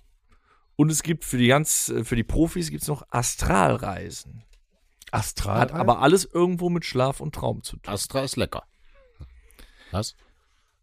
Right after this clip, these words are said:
Speaker 2: Okay.
Speaker 1: Schlafparalyse ist halt, das ist aber teilweise auch in Verbindung angeblich mit Astralreisen und so eine Scheiße, so nach dem Motto, du bist eigentlich gerade kurz davor, deinen Körper von deiner Seele zu trennen und umherzuwandeln und hat nicht ganz geklappt. Wenn du aufwachst,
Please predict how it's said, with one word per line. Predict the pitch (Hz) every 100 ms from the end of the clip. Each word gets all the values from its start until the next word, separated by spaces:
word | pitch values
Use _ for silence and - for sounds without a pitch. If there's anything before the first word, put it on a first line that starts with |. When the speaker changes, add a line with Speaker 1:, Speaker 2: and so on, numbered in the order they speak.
| _ -
Speaker 2:
Okay. | 85 -
Speaker 1:
Schlafparalyse | 87 127 196 - 190 180 185 190 175 170
ist | 175 175
halt, | 175 139
das | 123
ist | 151
aber | 135 120
teilweise | 131 143 139 131 127 113
auch | 117 -
in | 120
Verbindung | - 98 104 147 143 110
angeblich | 110 110 127 123 117 113
mit | 110 95
Astralreisen | 98 - 117 139 151 156 156 151
und |
so | 147
eine | 151
Scheiße, | - 147 147 127
so | 123
nach | 123 120
dem | 120
Motto, | 123 123
du | 113
bist | 113
eigentlich | 110 117 113
gerade | 117 117
kurz | 110 - - -
davor, | 113 - 120 117
deinen | 107 104 98 -
Körper | 120 113 113 113 110
von | 113 107
deiner | 107 110
Seele | 104 117 127
zu | 123 -
trennen | 123 127 156 - - - - - - - -
und | -
umherzuwandeln | 123 120 135 131 131 123
und | 120
hat |
nicht | 127 120
ganz | 113 -
geklappt. | 101 117 139 -
Wenn | 117 117
du | 110 110 107
aufwachst, | - 127 - 165 - -